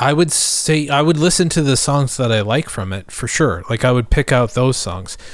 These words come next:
But I, I'm, I'm glad I heard it. Um, and, and I'm glad I learned about, you know, the history of, and where, and the influence that this album had on, on, um,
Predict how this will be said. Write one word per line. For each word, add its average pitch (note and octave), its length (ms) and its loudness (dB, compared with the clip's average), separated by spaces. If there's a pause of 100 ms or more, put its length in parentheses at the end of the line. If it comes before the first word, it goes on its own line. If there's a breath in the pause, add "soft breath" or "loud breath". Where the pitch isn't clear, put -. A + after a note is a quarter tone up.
(360 loud breath)
But B2 380 0
I, D3 400 2 (460)
I'm, C3+ 220 0
I'm B2+ 140 0
glad C3 280 2
I D3 120 2
heard C3 240 2
it. F#3 160 -2 (400)
Um, A2 800 0
and, A#2+ 320 0
and A#2+ 100 2
I'm A#2+ 120 2
glad B2+ 260 4
I C3 80 4
learned B2 260 2
about, A2+ 320 0 (220)
you A2+ 160 0
know, A2 80 0
the A2 100 -2
history A#2 460 0
of, A2 320 -4
and A2 220 0
where, B2 380 2 (460 soft breath)
and C#3 160 0
the C3 140 0
influence C#3 520 0
that A#2+ 160 -2
this - 340 -4
album A#2 380 0
had A#2+ 380 -4 (180)
on, G#2+ 360 -6
on, G#2 400 -6 (460)
um, F#2+ 400 -4